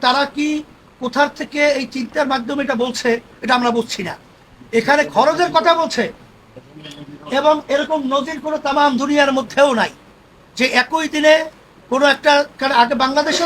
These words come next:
তো আমাদের গণভোট হয়েছে, সেখানে কি জাতীয় নির্বাচনের সাথে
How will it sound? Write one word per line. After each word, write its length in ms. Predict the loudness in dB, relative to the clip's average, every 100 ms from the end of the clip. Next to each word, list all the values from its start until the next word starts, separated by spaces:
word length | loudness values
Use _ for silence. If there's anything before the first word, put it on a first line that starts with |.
| 2
তো 40 | 2
আমাদের 220 | 2 -2 -4 -12 -12 -2
গণভোট 320 | 0 0 -2 -4
হয়েছে, 280 | -8 -8 -16 -20 -20 -20 -20 -10
সেখানে 280 | -2 0 0
কি 80 | -2 -4 0
জাতীয় 220 | 0 0 -4
নির্বাচনের 440 | 0 0 0 -4 -2
সাথে 140 | 0